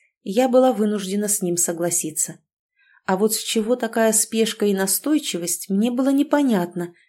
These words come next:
и это больше всего нервировало. «Я хотел к тебе выехать и все рассказать,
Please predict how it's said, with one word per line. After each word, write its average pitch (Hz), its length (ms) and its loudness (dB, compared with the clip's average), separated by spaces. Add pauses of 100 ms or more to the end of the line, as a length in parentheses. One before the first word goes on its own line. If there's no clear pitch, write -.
(180)
и 185 100 -2
это 196 220 0
больше 202 380 -2
всего 196 340 -2
нервировало. 175 800 -2 (560)
«Я 185 200 0
хотел 196 340 0
к 196 60 -10
тебе 208 200 2
выехать 202 480 2
и 196 40 -4
все 220 180 0
рассказать, 214 640 2